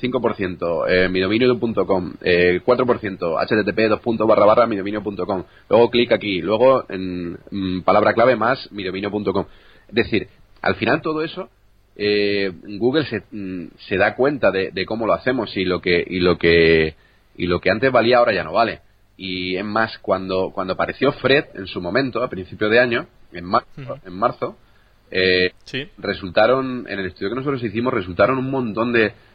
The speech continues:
Speaker 1: de web, eh, penalizadas que tenían un patrón de enlaces perfecto. De, de, me refiero de, de Anchor Dex. Y, y, y claro, eh, no pudimos probar en ese momento que, que fuese en ese sentido.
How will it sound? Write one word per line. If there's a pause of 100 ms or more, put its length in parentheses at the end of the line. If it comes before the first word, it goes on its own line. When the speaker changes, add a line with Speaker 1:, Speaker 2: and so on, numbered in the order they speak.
(160)
Speaker 1:
de
web, (140)
eh,
penalizadas
que
tenían
un
patrón
de
enlaces
perfecto. (240)
De,
de,
me
refiero
de,
de
Anchor
Dex. (460)
Y,
y,
y
claro,
eh,
no
pudimos
probar
en
ese
momento
que,
que
fuese (380)
en
ese
sentido.